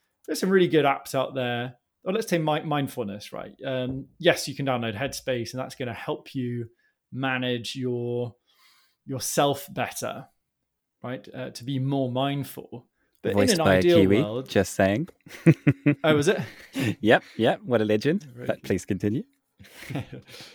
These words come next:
Speaker 1: Um, you know, in an ideal world, though, really what somebody would want is a magic wand, which just sort of makes you sort of at peace with <laughs> yourself twenty-four seven. And
Speaker 2: Yeah.
Speaker 1: you don't have to sit and meditate for ten or fifteen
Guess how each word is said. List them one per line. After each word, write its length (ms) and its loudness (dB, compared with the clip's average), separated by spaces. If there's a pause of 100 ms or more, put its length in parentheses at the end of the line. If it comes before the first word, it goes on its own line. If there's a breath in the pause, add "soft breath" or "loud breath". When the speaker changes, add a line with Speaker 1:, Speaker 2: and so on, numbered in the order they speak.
(240 loud breath)
Speaker 1:
Um, 440 6
you 140 4
know, 80 8
in 160 6
an 120 6
ideal 400 6
world, 300 2
though, 320 -2 (480)
really 420 4
what 240 2
somebody 280 0
would 180 0
want 180 0
is 160 -4
a 60 -2
magic 420 -4
wand, 240 -4
which 220 -8
just 180 -6
sort 180 -4
of 60 -8
makes 320 -6
you 220 -4
sort 180 -8
of 160 -12
at 220 -8
peace 280 0
with 120 -6
<laughs> 60 -12
yourself 400 -8
twenty-four 500 -8
seven. 340 -4 (560)
And 100 -2
Speaker 2:
Yeah. 60 -4
Speaker 1:
you 80 -2
don't 180 2
have 300 0
to 300 -2 (100)
sit 280 -2
and 100 -6
meditate 520 -4
for 100 -12
ten 280 -8
or 80 -10
fifteen 400 -14